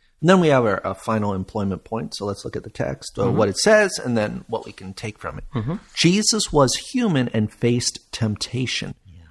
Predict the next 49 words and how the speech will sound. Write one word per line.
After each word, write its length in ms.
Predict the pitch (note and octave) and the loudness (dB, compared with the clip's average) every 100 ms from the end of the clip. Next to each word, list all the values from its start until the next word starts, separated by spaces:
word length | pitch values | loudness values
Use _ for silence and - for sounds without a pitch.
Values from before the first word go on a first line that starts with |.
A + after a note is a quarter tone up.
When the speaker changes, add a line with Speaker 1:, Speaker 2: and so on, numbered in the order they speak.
| - | -2
Speaker 1:
And 100 | A3+ | 2
this 140 | B3+ | 4
is 160 | E3+ - | 4 4
an 80 | G2+ | 2
encouragement. 960 | F#2+ - G2+ G2 F2+ - F2+ F2 - | 0 -4 -2 -2 -2 -6 -12 -12 -10
Uh, 100 | - G#2+ | -8 0
be 80 | C#3 | 2
Speaker 2:
Yeah. 60 | |
Speaker 1:
encouraged 360 | C3+ C3+ A#2+ A2+ | 4 4 2 0
that 100 | G2+ | -4
Jesus 340 | A#2+ A2+ B2 | -2 -2 -2
was 120 | A2+ G#2+ | -4 -2
a 60 | |
man 300 | G#2 G#2 A2 | 0 0 0
who 180 | G2+ - - | 0 -2 4
overcame 840 | B2 B2+ A#2 - - F3+ D#3 A#2 | 4 4 -6 -8 -4 0 2 2
temptation. 800 | - G2+ F#2 - F#3 - - - _ | 0 -2 -4 -4 -2 -2 -4 -8 _
Speaker 2:
Hmm. 340 | C3+ A#2+ G#2 F#2+ - | -2 -2 -2 -6 -4
Speaker 1:
So 140 | G#2+ | 0
you 180 | G2 F#2+ | 0 0
can 220 | G2 F#2 | -2 -4
too. 240 | - - | 0 -2
And 140 | - G2 | 0 0
then 240 | F2 A2+ - - | -2 -4 -10 -10
this 160 | - - | -6 -6
is 60 | |
quoting, 420 | - G2 G2 F#2+ F#2+ | -4 -2 0 0 -2
uh, 100 | G2 | -2
Hebrews 460 | - A2 A2 G#2+ | -2 0 0 0
four 300 | - A#2 A2 | 0 4 4
fifteen 400 | - G#2+ - A#2+ | 4 -2 0 0
through 120 | A2+ G#2+ | 0 0
sixteen. 540 | - F#3+ - F#2+ - - _ _ _ - | -2 -4 -4 -4 -4 -12 _ _ _ 4
"For 100 | C3+ | 6
we 160 | B2 | 8
do 120 | D#3+ D3+ | 6 6
not 180 | C3+ | 6
have 160 | C3 A#2+ | 4 4
a 60 | G2 - | 2 6
high 140 | C3+ D3 | 6 6
priest 500 | - - A#2+ G#2+ - | 2 -2 0 0 0
who 100 | A2+ | 2
is 100 | G2+ | 2
unable 480 | A2 A#2+ A#2+ A#2+ A#2 | 2 2 2 2 2
to 80 | A2 - | 0 0
sympathize 640 | D#3 C#3 B2 G#2+ F#2 G2 - | 0 -2 -2 0 0 -2 -2
with 160 | G2+ | -2
our 80 | C3 | 0
weakness, 460 | C3 F#3 - - | 0 -2 -4 -6